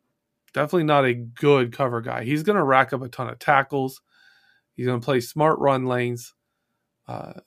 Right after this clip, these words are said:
if you, if you think of a kind of a do your job mentality where, like, you have this run lane, make sure they don't run through that lane, and then do other stuff secondary, and you probably won't, like, make an impact there. He's not a do everything superstar.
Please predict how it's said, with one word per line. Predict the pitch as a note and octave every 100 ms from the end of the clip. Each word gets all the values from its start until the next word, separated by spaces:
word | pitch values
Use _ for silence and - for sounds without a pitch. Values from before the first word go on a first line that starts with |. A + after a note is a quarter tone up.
| _ -
if | D3+
you, | D#3+
if | F3
you | G3+
think | C4 C4
of | G#3
a | E3+ C3 - _ _
kind | - F#3+
of |
a | D#3+
do | A#2 A2 E3+
your | E3+ D#3+
job | C#3+ C#3 C3+ C#3
mentality | D3 C#3+ C#3 C#3+ C#3+ D3 D3+
where, | C3+
like, | B2+ A#2+ A2
you | A#2+ D#3
have | E3 D3+
this | D3+ -
run | C#3+ C#3
lane, | C#3 C#3
make | D3+ G3+
sure | - D#3+
they | C#3 B2
don't | B2
run | C3 B2
through | A#2+ B2+
that | A#2+ A#2
lane, | C3 B2+ B2+ B2 _ _ _ -
and | D#3+ D3+ C#3+
then | E3 F#3 F#3
do | E3+ D#3+
other | D3 C3+
stuff | - C#3+ B2
secondary, | - C#3+ D#3 D3 C#3+ C#3+ C#3+ - _ _ -
and | B2
you |
probably | A#2+ D3+ C#3+ C#3+
won't, | C#3 C3 - _
like, | - A#2+
make | C3 C3 B2+
an | B2+
impact | B2+ C3 B2+ A#2+
there. | B2+ B2 C3
He's | C3+ C#3+
not | A3 A#3+
a |
do | C#3+ A#2+ D3+
everything | C#3 C3+ B2 B2
superstar. | A2+ - B2 A#2+ A2 - -